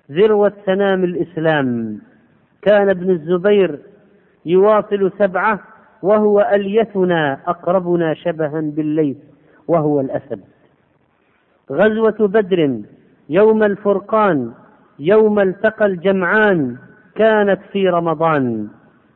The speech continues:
انتصر حزب الرحمن على حزب الشيطان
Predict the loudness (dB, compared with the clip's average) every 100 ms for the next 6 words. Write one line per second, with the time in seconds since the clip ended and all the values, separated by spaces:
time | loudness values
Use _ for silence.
0 | _ _ _ _ -4 -2 0 0 0 2
1 | 2 0 -2 -4 -4 -2 -2 -4 -2 0
2 | 2 0 -2 -8 -16 _ _ _ _ -4
3 | 0 2 0 -2 -4 -4 -6 -4 -2 -2
4 | 0 0 2 0 -4